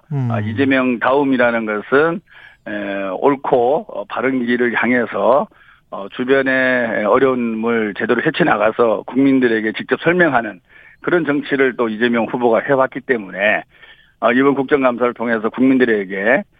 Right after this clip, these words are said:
Speaker 2: 어, 화천대유 게이트의 진상을 제대로 설명을 하고,
Speaker 1: 음.
Speaker 2: 어, 국민의 동의를 얻어내고, 어, 그런 과정 후에,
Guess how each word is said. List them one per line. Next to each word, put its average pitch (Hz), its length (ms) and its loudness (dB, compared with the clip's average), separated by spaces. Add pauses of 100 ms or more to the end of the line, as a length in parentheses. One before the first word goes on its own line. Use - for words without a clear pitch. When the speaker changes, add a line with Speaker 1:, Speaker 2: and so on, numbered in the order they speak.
(260)
Speaker 2:
어, 101 800 2
화천대유 117 1080 2
게이트의 107 680 0
진상을 113 600 -2
제대로 120 300 0
설명을 123 400 0
하고, 113 560 0
Speaker 1:
음. 120 260 -6
Speaker 2:
어, 104 120 -6
국민의 123 640 2
동의를 127 380 2
얻어내고, 107 680 0 (460)
어, 107 100 -8
그런 147 260 0
과정 117 680 0 (320)
후에, 147 480 2